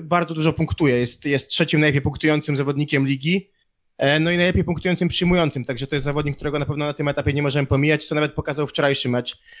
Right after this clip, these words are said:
przegrany przez, e, drużynę Suwałk, natomiast do występu Szerszenia, em, chyba ciężko się przyczepić.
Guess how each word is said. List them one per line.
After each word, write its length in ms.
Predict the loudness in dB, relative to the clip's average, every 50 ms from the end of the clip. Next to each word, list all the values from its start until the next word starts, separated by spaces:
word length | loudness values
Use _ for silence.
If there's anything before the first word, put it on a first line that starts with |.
| -10
przegrany 440 | -4 -4 -2 0 2 2 2 0 0
przez, 400 | -2 -2 -2 -2 -2 -2 -4 -2
e, 400 | -2 0 0 2 2 0 0 0
drużynę 800 | 0 -2 0 2 2 2 2 2 2 2 0 0 0 2 2 0 0
Suwałk, 460 | 0 0 0 2 2 4 4 2 2
natomiast 520 | 2 0 0 0 0 0 -2 -2 -6 _ _ _ _ _ _ _ _ _ -2
do 60 | -2
występu 360 | -2 -2 -2 0 0 0 0
Szerszenia, 720 | 2 2 2 2 2 2 2 2 2 2 2 2 2 0 0
em, 480 | 0 0 0 2 0 0 0 -2 -4
chyba 180 | -4 -4 -4 -2
ciężko 280 | 0 0 0 0 -2
się 80 | -6 -6
przyczepić. 540 | -6 -8 -6 -6 -6 -6 -6 -10 -16 -16